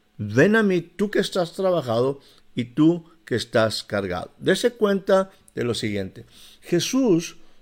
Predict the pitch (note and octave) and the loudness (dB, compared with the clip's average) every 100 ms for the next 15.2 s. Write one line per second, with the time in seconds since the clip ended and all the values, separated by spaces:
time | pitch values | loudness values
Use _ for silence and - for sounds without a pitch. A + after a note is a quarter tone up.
0 | - C3 E3+ G#3 G3+ G3+ F#3+ G3 - C3+ | -10 -4 0 -2 -2 0 2 0 -2 -8
1 | - F3 F#3+ F#3+ F3+ E3 D#3 D3 C#3+ C#3+ | -4 -2 0 0 0 0 2 4 4 0
2 | - - _ - C#3+ D3 C3 - C#3+ C#3+ | -8 -20 _ -6 -2 -2 -4 -2 -2 -2
3 | C#3+ E3+ F#3 E3+ D#3+ D3+ C#3 B2 C#3+ C#3 | -4 -4 -4 -6 -4 -4 -4 -4 -2 -2
4 | G#2 F2 - _ _ _ _ _ _ _ | -2 -8 -20 _ _ _ _ _ _ _
5 | _ _ C3+ C#3 B2+ - C3 C#3+ D#3 E3 | _ _ 2 2 0 -2 -2 -2 -4 -6
6 | C#3+ A2 F2+ A1 - _ _ _ _ _ | -6 -8 -10 -16 -20 _ _ _ _ _
7 | - G#3+ A3 G3 F#3 A3+ B3 G#3 E3+ - | -4 -2 0 0 0 -2 -6 -2 -4 -4
8 | D3+ A#2 G2+ E3+ - - _ _ _ _ | -8 -6 -6 -6 -8 -14 _ _ _ _
9 | _ _ B2+ A#2 B2+ A2+ A2+ A#2 C#3+ B2+ | _ _ -6 -4 -2 -2 0 -2 0 -2
10 | E3 A#2 - _ _ _ - A#2 A#2 A#2 | -4 -8 -12 _ _ _ -6 -4 -6 -8
11 | G#2 - A2+ A#2 C#3+ E3+ D3+ C#3 D3 E3+ | -8 -6 -4 -2 -2 -2 0 -2 -2 -2
12 | C#3 D3+ C#3+ - - - E3+ E3 E3+ - | 0 -2 -4 -8 -12 -6 -2 -2 -4 -12
13 | - - A2+ A2 G#2 G2+ F#2 G2 G2+ G2+ | -20 -20 -8 -4 -2 -2 -4 -8 -8 -8
14 | F#2+ A2+ A2+ G#2 - B2 C#3 G3 F3+ A#2 | -6 -8 -6 -6 -2 -2 -2 -4 -4 -4
15 | C#3 | -4